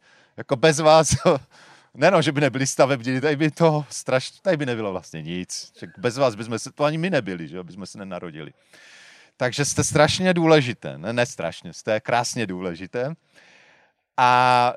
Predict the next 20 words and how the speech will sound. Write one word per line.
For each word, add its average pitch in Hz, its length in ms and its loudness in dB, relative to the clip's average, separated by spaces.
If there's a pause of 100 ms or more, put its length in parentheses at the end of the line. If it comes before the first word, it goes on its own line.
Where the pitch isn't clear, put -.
eh, 123 420 -2 (420)
a 131 80 0
ten 196 180 0
rozdíl 220 400 2
v - 40 -6
tom 190 140 2
rozhovoru 180 440 2
bylo, 147 380 2
že 170 120 -4
ten 170 140 0
rozhovor 165 380 2
slyšela 143 400 -2
Sára. 131 440 2 (440)
Předtím 156 260 -6
to 160 100 -2
zřejmě 151 180 0
neslyšela. 127 480 -2
Ona 165 140 4
tam 156 180 0
poslouchala 127 600 2